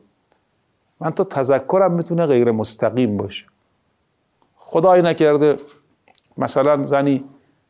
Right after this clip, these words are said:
متوجه یک تلفن نادرستی در موبایل همسرش شد، عکسی، تصویری، نامه‌ای. بالاخره متاسفانه شرایط جامعه ما امروز به گونه است که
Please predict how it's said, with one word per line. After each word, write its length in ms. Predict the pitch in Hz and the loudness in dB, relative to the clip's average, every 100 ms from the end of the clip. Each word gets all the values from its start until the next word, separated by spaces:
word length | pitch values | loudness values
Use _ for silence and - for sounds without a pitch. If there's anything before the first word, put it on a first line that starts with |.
| _ - | _ -6
متوجه 520 | 151 - 160 156 143 | -4 0 2 2 4
یک 180 | 170 165 | 2 2
تلفن 420 | - 143 139 160 | 0 2 2 2
نادرستی 680 | 170 147 135 127 143 143 139 | 0 2 2 4 2 2 0
در 260 | 127 120 123 _ _ _ _ | 0 0 -4 _ _ _ _
موبایل 400 | 147 123 131 135 | -4 2 4 4
همسرش 580 | 127 113 113 - 123 104 | 2 0 -2 0 0 0
شد، 320 | - - - - _ _ _ _ _ _ | -4 -12 -16 -20 _ _ _ _ _ _
عکسی، 460 | 143 143 - - 127 | -4 -4 -4 -2 -2
تصویری، 640 | 123 110 - 131 127 120 | -2 -4 -4 -2 0 0
نامه‌ای. 580 | 113 107 104 123 117 104 - _ _ _ _ _ _ - | 0 0 0 0 -2 -4 -16 _ _ _ _ _ _ -2
بالاخره 480 | 226 - 190 185 185 - _ _ _ _ | -2 0 0 0 -4 -16 _ _ _ _
متاسفانه 640 | - 151 135 - 127 131 135 | -6 -2 -2 -2 0 0 0
شرایط 480 | 131 131 127 135 135 | -2 0 2 0 0
جامعه 480 | 113 120 113 113 113 | -2 0 0 0 0
ما 140 | 127 | 0
امروز 300 | 117 120 117 | 0 0 0
به 100 | 117 | -2
گونه 280 | 104 113 131 | -2 0 0
است 300 | 147 143 - | 0 -2 0
که 240 | 147 143 | 2 2